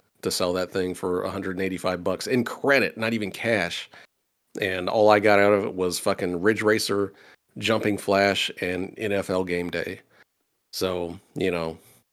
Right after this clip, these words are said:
<laughs> just, it's one of those things at the time, you, you're a kid, you don't, you don't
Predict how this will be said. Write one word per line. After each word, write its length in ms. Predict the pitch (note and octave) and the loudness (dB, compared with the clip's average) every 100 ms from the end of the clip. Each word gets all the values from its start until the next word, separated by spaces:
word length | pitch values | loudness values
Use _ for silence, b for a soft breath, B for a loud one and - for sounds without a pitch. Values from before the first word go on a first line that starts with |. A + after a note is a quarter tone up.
| _ - | _ -6
<laughs> 1080 | B2 - - - - D#3 - - B2+ A2+ - | -2 0 -2 -2 0 0 -4 -12 -12 -12 0
just, 340 | C3 - - | 2 4 2
it's 480 | D3 B2+ B2 - - | 2 4 2 0 -4
one 200 | C#3 C#3+ | 4 6
of 40 | |
those 200 | C#3 C3 | 6 6
things 260 | C#3+ C3+ A#2 | 6 6 6
at 80 | G#2 | 2
the 80 | - | 2
time, 340 | A#2+ A#2+ A#2 | 6 6 6
you, 100 | G#2 | 4
you're 220 | F#2 F#2+ | -2 -6
a 40 | F#2 | -2
kid, 300 | A2+ A2+ G#2 | 0 2 2
you 60 | |
don't, 340 | F#2+ G#2 G#2+ G#2+ | 0 0 0 -4
you 120 | G2+ | -2
don't 240 | G#2+ G#2+ | -2 -2